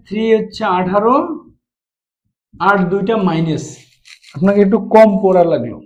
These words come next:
অর্থাৎ যারা মোটামুটি ধরনের একটা result করতে চান, তাহলে সেই আঠারোটা প্রশ্ন পড়লেই ইনশাআল্লাহ আপনি একটা ভালো result করতে পারবেন। আর যদি চান যে না, আমি অনেক ভালো result করব, যেটা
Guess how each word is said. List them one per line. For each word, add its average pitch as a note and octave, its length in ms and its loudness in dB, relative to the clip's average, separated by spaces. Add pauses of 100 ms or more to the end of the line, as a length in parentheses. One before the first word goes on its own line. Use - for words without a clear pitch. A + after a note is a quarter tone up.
(680)
অর্থাৎ G3 340 -2
যারা A#3 200 6
মোটামুটি A#3 680 2
ধরনের A#3+ 360 4
একটা G3+ 240 0
result G3 340 4
করতে F#3 300 0
চান, G3 340 -2 (420)
তাহলে A3 640 4 (300)
সেই A#3 320 0
আঠারোটা A#3+ 520 4
প্রশ্ন B3 480 -2
পড়লেই A3+ 580 2
ইনশাআল্লাহ G#3+ 460 2
আপনি G#3 240 -2 (200)
একটা - 400 -8
ভালো G#3+ 340 0
result G#3+ 320 4
করতে F#3+ 240 2
পারবেন। D3+ 320 0 (520)
আর F#3+ 260 2
যদি A3+ 200 2
চান A3+ 300 2
যে A3+ 100 4
না, G#3 120 2
আমি F#3 500 -2
অনেক A#3 420 -6
ভালো A3 240 2
result G3+ 360 2
করব, F#3 440 2
যেটা G3+ 360 2